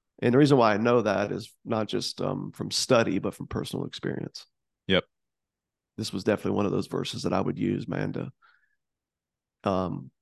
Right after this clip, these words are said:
Speaker 1: in my, in my attempts to make sure somebody got it together as a pastor. And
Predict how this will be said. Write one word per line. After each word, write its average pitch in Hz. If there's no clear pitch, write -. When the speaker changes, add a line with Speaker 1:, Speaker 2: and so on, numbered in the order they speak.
Speaker 1:
in 117
my, 101
in 117
my 104
attempts -
to -
make -
sure 104
somebody -
got -
it -
together -
as 95
a 104
pastor. -
And 107